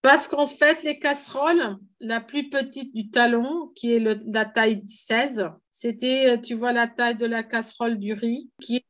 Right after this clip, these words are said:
commun parmi, dans tous les co-, dans tous les pays du monde, dans toutes les, euh, les cultures du monde, il y a le petit, la petite casserole, euh, comme ça, voilà. Alors, moi, j'ai parti de ce, de cet objet pour construire le, l'escarpin.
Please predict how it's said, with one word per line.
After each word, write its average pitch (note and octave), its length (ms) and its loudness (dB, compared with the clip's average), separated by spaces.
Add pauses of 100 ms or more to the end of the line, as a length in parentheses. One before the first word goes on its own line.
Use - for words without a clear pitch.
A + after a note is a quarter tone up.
commun B3 280 4
parmi, A#3 400 2
dans G3+ 280 -2
tous B3 180 -6
les G3+ 260 2
co-, G#3 220 0
dans G3 360 -4
tous A#3+ 200 -4
les E3 500 2
pays G3+ 220 2
du F#3+ 140 -4
monde, G#3 480 -2
dans F3+ 200 -4
toutes G#3 220 -14
les, F3+ 380 4
euh, D3 140 0 (680)
les G3+ 140 4
cultures G#3+ 360 2
du A3 100 4
monde, B3+ 240 4
il A3 60 0
y A3 80 2
a A3+ 120 6
le A3 220 2
petit, A#3 560 -4
la G3+ 160 2
petite G#3 260 -6
casserole, A#3 560 0
euh, F3+ 360 0 (120)
comme G#3 160 -2
ça, C4 200 2
voilà. E3+ 380 0 (280)
Alors, G#3+ 120 0
moi, C4 120 4
j'ai C#4 160 2
parti C#4+ 480 0
de B3 160 -2
ce, A3+ 420 -4
de G#3+ 120 -6
cet C4+ 320 -2
objet A#3+ 400 2
pour B3 320 -16
construire B3 580 -6
le, G#3 300 -2
l'escarpin. F#3+ 680 -6